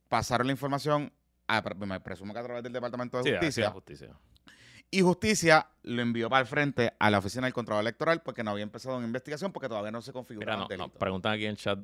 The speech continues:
Speaker 2: si esa actividad donde el alcalde de Dios conoció a Oscar Santamaría la coordinó José Luis Dalmau.
Speaker 1: Tengo, aparente y alegadamente la coordinó José Luis Dalmau. Y eso es importante mencionarlo porque, y qué bueno que
Speaker 2: Recuerden
Speaker 1: lo hace.
Speaker 2: que José Luis Dalmau, como presidente del P P D,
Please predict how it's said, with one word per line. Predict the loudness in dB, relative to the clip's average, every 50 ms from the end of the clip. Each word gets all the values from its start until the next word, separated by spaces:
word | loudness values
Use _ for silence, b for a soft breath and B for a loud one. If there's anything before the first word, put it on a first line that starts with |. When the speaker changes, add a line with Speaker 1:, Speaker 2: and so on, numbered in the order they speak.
| -10 -16
Speaker 2:
si | -10 -6 -4 -2 -2
esa | -2 -4 -6 -8
actividad | -8 -6 -6 -4 -4 -4 -4 -4 -4 -4 -4 -6 -6 -8 -10 -12 -12 -14 -16 -18 -16 _
donde | -10 -10 -8 -8 -8 -8 -8 -8 -8 -8 -8 -8 -10
el | -10
alcalde | -10 -10 -8 -8 -6 -4 -2
de | -2 -2
Dios | -2 -2 -4
conoció | -6 -8 -8 -8 -6 -8 -8
a |
Oscar | -6 -8 -8 -8
Santamaría | -8 -6 -6 -4 -4 -4 -4 -2 -2 -2 -2 -4
la | -4 -6 -6
coordinó | -8 -8 -8 -8 -10 -10 -12
José | -12 -12 -10 -10
Luis | -10 -10 -10
Dalmau. | -12 -12 -14 -16 -20 -20 _ _ _ _ _ _ _ _ _ -20 -20 _ _ _ _ _ _ _ _ _ _ _ _ _ _ _ _ _ _ _ _ _ _ _ _ _ _ _ _ _ _ _ _ _ _ _ -2
Speaker 1:
Tengo, | 0 0 0 0 -2 0 0 0 0 -2 -4 -8 _ _ _ _ _ _ _ _ _ _ _ _ _ _ _ _ _ _ _ _ _ _ _ _ _ _ _ _ _ B B 0 B B B B
aparente | 2 4 6 8 8 6 6 4 4
y | 4
alegadamente | 6 6 8 8 6 6 4 2 2 2
la | 2
coordinó | 2 2 0 0 0 0 0 2 2 0 0 -2 -4
José | -4 -4 -4 -4 -2 -2
Luis | -4 -2 -2
Dalmau. | -4 -4 -6 -6 -10 -12 -8 -2
Y | 0 0
eso | 0 -2 -4
es | -6
importante | -6 -4 -2 -2 0 0 0 0 0 0 0
mencionarlo | 0 0 0 2 4 4 4 4 2 0
porque, | 0 -2 -4 -6 -6 -8 -12 -10
y | -6 -2
qué | 2 4
bueno | 6 6 6 6
que | 6
Speaker 2:
Recuerden | 4
Speaker 1:
lo | 4 6
hace. | 6 6 6
Speaker 2:
que | 4
José | 2 0 -2 -2
Luis | -2 -2
Dalmau, | -2 -2 -2 0
como | 0 -2 -2
presidente | -2 -2 -4 -4 -4 -4 -4
del | -2 0
P | 2
P | 2
D, | 4 4 2 0 -4